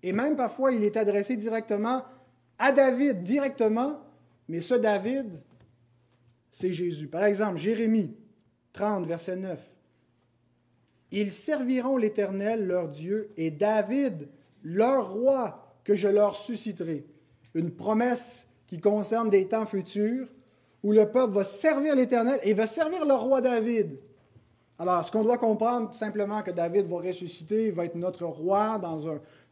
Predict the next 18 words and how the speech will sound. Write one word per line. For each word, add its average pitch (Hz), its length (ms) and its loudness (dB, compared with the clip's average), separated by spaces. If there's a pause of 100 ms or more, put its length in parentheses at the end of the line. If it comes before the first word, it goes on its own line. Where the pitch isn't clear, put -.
(300)
je - 80 -20
sais 139 80 -16
pas, 185 180 -2
un 185 80 -4
millénium 185 640 -2
futur, 220 580 0
ou, 175 200 -2 (420)
ou 175 100 -2
est-ce 175 100 -4
qu'on 214 120 -2
doit 233 160 0
comprendre 233 400 -2
plutôt 214 260 -6
que - 100 -2
David 180 420 -2
ici, 202 500 -2 (1160)
c'est 165 200 -6
Jésus 190 560 -2